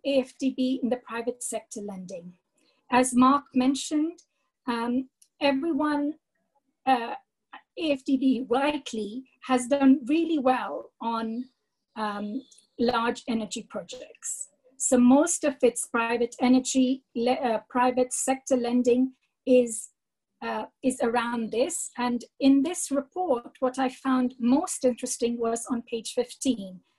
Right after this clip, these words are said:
where, um, the approvals by sector, Industrialize Africa, which is a high five priority, in-, inc-, but includes finance and transport,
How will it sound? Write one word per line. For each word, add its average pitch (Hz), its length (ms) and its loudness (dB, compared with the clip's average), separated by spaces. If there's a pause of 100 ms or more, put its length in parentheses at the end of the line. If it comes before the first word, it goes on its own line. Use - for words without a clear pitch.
(400)
where, 262 640 4 (400)
um, 226 500 -4 (720)
the 269 240 -2
approvals 320 640 -6
by 254 160 -2
sector, 262 760 -6
Industrialize 262 840 -2 (100)
Africa, 254 680 -6
which 254 200 -8
is 226 100 -10
a 214 40 -10
high 233 200 -8
five 277 400 -4
priority, 247 680 -4 (360)
in-, 240 120 0
inc-, 254 200 -8
but 262 200 0
includes 294 580 2
finance 262 420 2
and 226 140 -4
transport, 262 640 -2